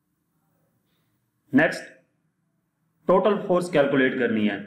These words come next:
तो total force calculate करने के लिए पहले वो force calculate करते हैं जिस force की मदद से, जितनी force से वो book ऊपर की तरफ move कर रही है।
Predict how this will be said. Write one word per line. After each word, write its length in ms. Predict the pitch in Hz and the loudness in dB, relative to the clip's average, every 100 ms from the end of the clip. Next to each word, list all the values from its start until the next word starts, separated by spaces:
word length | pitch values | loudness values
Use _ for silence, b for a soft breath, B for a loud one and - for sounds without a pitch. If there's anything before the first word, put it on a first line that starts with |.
| - _ - - | -18 _ -20 -8
तो 100 | 143 | -2
total 300 | 170 180 208 | 0 0 0
force 260 | 190 185 | 0 0
calculate 500 | 185 170 151 156 170 | 2 0 2 0 0
करने 240 | 170 160 160 | 0 0 0
के 100 | 160 | 0
लिए 180 | 156 165 | 0 -2
पहले 240 | 160 160 | 0 -2
वो 240 | 147 131 190 - | 0 0 0 2
force 200 | 160 160 | 0 0
calculate 500 | 147 135 139 135 139 | 0 0 0 0 0
करते 240 | 135 123 | -4 -2
हैं 220 | 135 143 | -2 -2
जिस 260 | 131 151 - | 0 -2 -2
force 260 | 151 156 156 | 0 0 0
की 100 | 139 | 0
मदद 300 | 127 147 147 | 2 2 -2
से, 220 | - 139 143 - _ - | -2 -4 -4 -12 _ -4
जितनी 300 | 127 160 196 | -2 0 0
force 380 | 185 170 185 - | 0 2 0 0
से 100 | 160 | -2
वो 160 | 139 143 156 - - - 127 | 2 2 2 -2 -14 -8 0
book 280 | 202 196 165 | 0 2 -2
ऊपर 260 | 165 175 | 0 0
की 140 | 151 139 | 0 0
तरफ 280 | 156 160 135 | 0 0 0
move 200 | 143 151 | 2 2
कर 160 | - 107 | 0 -2
रही 380 | 98 95 95 | -2 -6 -6
है। 140 | 92 | -4